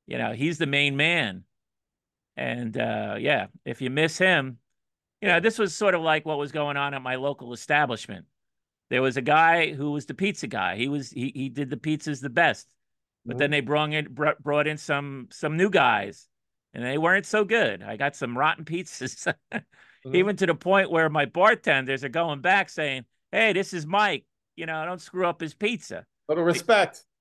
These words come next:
Speaker 1: they, they, they brought the pizza back. It didn't meet their standards.
Speaker 2: Mm-hmm.
Speaker 1: So I think, you know, it could be a case of, uh, not getting the right guy at the right time.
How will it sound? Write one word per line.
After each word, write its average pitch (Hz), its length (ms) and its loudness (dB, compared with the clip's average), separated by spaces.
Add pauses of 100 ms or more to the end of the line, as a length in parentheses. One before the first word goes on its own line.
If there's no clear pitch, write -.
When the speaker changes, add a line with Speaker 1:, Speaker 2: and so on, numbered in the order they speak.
(120)
Speaker 1:
they, 147 140 2
they, 147 180 2
they 139 200 0
brought 170 280 2
the 170 80 -2
pizza 214 380 -4
back. 113 360 -2
It 127 120 -10
didn't 165 240 -4
meet 160 180 -2
their 160 140 2
standards. 208 760 0 (580)
Speaker 2:
Mm-hmm. 113 140 -10
Speaker 1:
So 139 400 4 (140)
I 147 100 0
think, 233 280 -4 (180)
you 208 100 -4
know, 214 180 4
it 196 60 -6
could 208 140 -4
be 220 100 0
a 214 60 0
case 214 360 0
of, 190 220 -6
uh, 190 380 2
not 196 240 -2
getting 196 200 -4
the 185 60 -6
right 180 260 0
guy 151 380 2 (1000)
at 131 100 -10
the 143 80 -10
right 135 240 -4
time. 143 440 -6